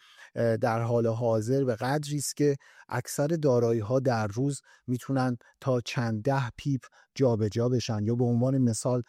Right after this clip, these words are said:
اگر که به طلا به عنوان یکی از پرنوسان‌ترین دارایی‌های امسال نگاه کنیم، می‌تونیم ببینیم که روزانه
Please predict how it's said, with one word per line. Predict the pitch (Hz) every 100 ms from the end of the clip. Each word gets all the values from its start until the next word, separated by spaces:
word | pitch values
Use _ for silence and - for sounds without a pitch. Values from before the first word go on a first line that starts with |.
| - -
اگر | 120 127
که | 120 127
به | 117
طلا | - 113 113 123
به | 120
عنوان | 113 120
یکی | 123 123 - 117
از | 113 123 -
پرنوسان‌ترین | 120 113 107 104 101 - 110 117 110
دارایی‌های | 113 107 110 107 107 131
امسال | 143 113 - 120
نگاه | 113 110 110 104
کنیم، | - 117 139
می‌تونیم | 131 - 131 120
ببینیم | 120 123 123
که | 117 127 120 - - -
روزانه | 123 123 113 117 113 127 123